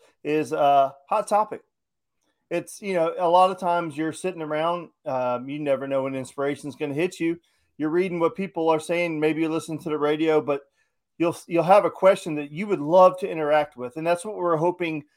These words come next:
with this segment is it, it stirs up conversation, it gets people thinking, it gets people talking, and it gets you guys engaged. So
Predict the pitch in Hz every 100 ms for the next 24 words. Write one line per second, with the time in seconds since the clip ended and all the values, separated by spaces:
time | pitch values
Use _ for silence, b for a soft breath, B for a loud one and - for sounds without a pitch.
0 | _ - 156 160 - 180 156 160 151 151
1 | 147 143 _ _ _ 147 151 160 156 -
2 | 208 175 202 - 185 175 160 196 202 240
3 | 220 180 143 175 202 165 170 190 185 190
4 | 160 160 - 185 151 156 160 165 170 165
5 | 156 147 147 147 160 - 165 160 135 135
6 | 143 135 120 175 160